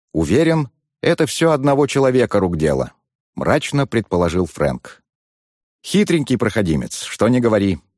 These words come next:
невесело добавил его брат. Чет сунул руки в карманы брюк и с улыбкой извлек оттуда плоскогубцы, отвертку и гаечный ключ. "Я сегодня утром как раз королеву чинил", —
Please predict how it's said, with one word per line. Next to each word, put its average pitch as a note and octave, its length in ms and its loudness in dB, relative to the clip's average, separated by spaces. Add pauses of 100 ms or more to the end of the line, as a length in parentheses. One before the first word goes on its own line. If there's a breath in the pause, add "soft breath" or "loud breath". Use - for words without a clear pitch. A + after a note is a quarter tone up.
(280)
невесело C3 680 0
добавил G2 440 0
его D#2 300 0
брат. B1+ 400 -10 (1160)
Чет - 320 -2
сунул D#2 460 -2
руки D2+ 240 -4
в - 60 -18
карманы C2+ 420 -6
брюк - 440 -4 (540)
и A2 140 0
с - 100 -6
улыбкой E3 540 0
извлек B2 480 0
оттуда G2 420 0
плоскогубцы, G2+ 920 -2 (280)
отвертку E3+ 720 0
и F#3+ 180 -4
гаечный B2 640 -2
ключ. C#2 360 -8 (1080)
"Я G2+ 220 0
сегодня A#2+ 420 2
утром B2+ 320 0
как B2 160 -4
раз C3 220 -2
королеву A#2+ 480 0
чинил", — D2+ 380 -4